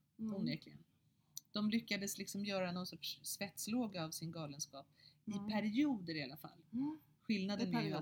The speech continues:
Speaker 1: perioder.
Speaker 2: de slog över i psykoser, det har ju vi aldrig gjort.
Speaker 1: Ja, jag har aldrig slagit över i någon psykos. Jag har varit deprimerad två gånger, alltså djupt deprimerad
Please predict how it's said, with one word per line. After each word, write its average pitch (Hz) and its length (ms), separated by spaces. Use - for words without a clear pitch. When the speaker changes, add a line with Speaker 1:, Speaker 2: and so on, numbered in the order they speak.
Speaker 1:
perioder. - 100
Speaker 2:
de 160 200
slog 160 280
över 143 200
i 151 60
psykoser, 226 520
det 202 80
har 220 60
ju 202 100
vi 151 220
aldrig 147 260
gjort. - 100
Speaker 1:
Ja, 254 100
jag 285 120
har 269 140
aldrig 180 200
slagit - 300
över 139 180
i - 20
någon 143 140
psykos. - 440
Jag 208 80
har 214 80
varit 214 80
deprimerad 202 640
två 101 120
gånger, 85 340
alltså 165 220
djupt 165 360
deprimerad 131 480